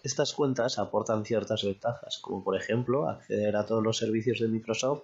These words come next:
asociados a esta. Si necesitamos restablecer la contraseña,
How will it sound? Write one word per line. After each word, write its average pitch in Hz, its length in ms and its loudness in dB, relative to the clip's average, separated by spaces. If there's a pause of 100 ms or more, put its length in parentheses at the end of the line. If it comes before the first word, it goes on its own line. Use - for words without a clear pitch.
(120)
asociados 98 540 -2
a 104 100 -6
esta. - 300 -8 (580)
Si - 160 0
necesitamos 117 640 0
restablecer 147 580 0
la 127 120 2
contraseña, 123 680 0